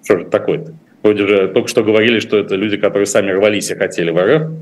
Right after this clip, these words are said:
и призывали на помощь российские войска. Теперь, оказывается, их надо выкупать за большие деньги, э, арест которых Кремль не признаёт законным и не, и не, не признаёт легитимным.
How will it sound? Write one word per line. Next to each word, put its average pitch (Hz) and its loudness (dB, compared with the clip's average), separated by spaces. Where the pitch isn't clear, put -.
и 101 0
призывали 101 2
на 98 2
помощь 104 -4
российские 101 -2
войска. 90 2
Теперь, 113 0
оказывается, 98 -2
их 90 -6
надо 95 0
выкупать 101 0
за 87 -6
большие 87 -2
деньги, 151 -2
э, 92 4
арест 107 2
которых 104 0
Кремль 104 2
не 117 -2
признаёт 113 0
законным 101 -2
и 90 -2
не, 87 -4
и - -4
не, 92 -2
не 104 0
признаёт 107 0
легитимным. 110 -4